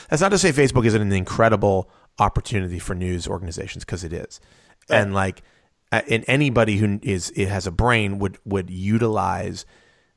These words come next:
Speaker 1: Facebook in all of the ways it can be utilized. But there is a fine line, and, like, we have to be really careful about, like,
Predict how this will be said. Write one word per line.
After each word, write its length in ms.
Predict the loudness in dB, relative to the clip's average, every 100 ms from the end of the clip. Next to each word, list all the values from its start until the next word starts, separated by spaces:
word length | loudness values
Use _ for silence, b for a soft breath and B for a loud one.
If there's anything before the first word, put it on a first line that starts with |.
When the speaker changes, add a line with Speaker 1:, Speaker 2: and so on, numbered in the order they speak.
| _
Speaker 1:
Facebook 600 | -8 -2 -2 -2 -4 -4
in 100 | -2
all 160 | 0 2
of 80 | 0
the 40 |
ways 200 | -2 -4
it 80 | -6
can 200 | -6 -6
be 80 | -4
utilized. 540 | -2 -2 -4 -8 -6
But 120 | -2
there 120 | 2 2
is 140 | 2
a 40 |
fine 340 | 0 0 2 0
line, 260 | 0 0 -2
and, 80 |
like, 140 | -4 -4
we 80 | -6
have 80 |
to 80 | -6
be 80 | -4
really 180 | -4 -4
careful 320 | -4 -4 -2
about, 220 | -2 -2
like, 180 | -4 -6